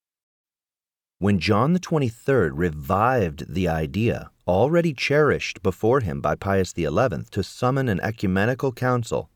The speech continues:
Father Capriel relates as follows. He read the documents in the course of some walks in the Vatican gardens. That is all.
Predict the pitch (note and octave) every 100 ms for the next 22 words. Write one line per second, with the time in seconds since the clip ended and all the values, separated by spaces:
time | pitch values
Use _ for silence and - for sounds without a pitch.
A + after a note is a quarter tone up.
0 | _ _ _ _ _ _ _ _ - A2
1 | A2 C#3+ - C3+ B2 C3 G#2+ E2 D#2+ F2+
2 | G2 G#2 - - F2+ F2 - G2 F#2 C#2
3 | G#1 - - _ _ _ _ _ _ _
4 | _ _ _ _ _ B2+ B2+ A#2 D3+ D3+
5 | B2+ F#2+ E2 - F#2 F2 F#2 - B2+ D3
6 | D#3+ D3+ - C#3+ C3+ A#2+ A2 - G2 F#2+
7 | A#2+ C#3 - - - A#2 C3 A#2 A2+ B2+
8 | C3+ D3+ C#3+ C#3 A#2+ C#2+ A#1+ - - _
9 | _ _ _ _ _ _ _ _ _ _
10 | _ _ _ _ _ _ _ - F#2 G#2+
11 | A2 G2 D#2+ B1+ A#1